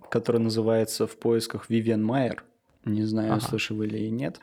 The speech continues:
Speaker 1: Но если не смотрели, я очень советую посмотреть. Очень атмосферно. Это документалка про фотографа, уличного фотографа Вивиан Майер, которая работала няней у каких-то там детей, я уже точно не помню.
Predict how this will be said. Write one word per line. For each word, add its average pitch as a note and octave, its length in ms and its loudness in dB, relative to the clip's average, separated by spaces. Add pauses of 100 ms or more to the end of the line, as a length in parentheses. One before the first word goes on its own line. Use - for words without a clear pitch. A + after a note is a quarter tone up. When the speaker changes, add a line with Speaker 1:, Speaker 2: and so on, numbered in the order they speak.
Speaker 1:
Но B2 140 4
если C3+ 440 4
не C3 200 6
смотрели, D#3 500 4
я B2 280 4
очень D#3 240 4
советую C3+ 420 2
посмотреть. - 800 -2
Очень A2 400 2
атмосферно. B2+ 600 2
Это A2 260 2
документалка B2 880 0 (180)
про A2+ 480 6
фотографа, D#3 720 0 (120)
уличного A2+ 440 2
фотографа A#2 580 0
Вивиан G#2+ 380 2
Майер, C3+ 340 2
которая G#2+ 440 2
работала G#2+ 720 2
няней C3+ 640 0 (100)
у G#2+ 220 0
каких-то G#2 400 -2
там F#2+ 220 0
детей, G#2 340 0
я G#2+ 160 4
уже G2+ 180 -2
точно G#2+ 300 0
не G2+ 140 0
помню. D3 400 0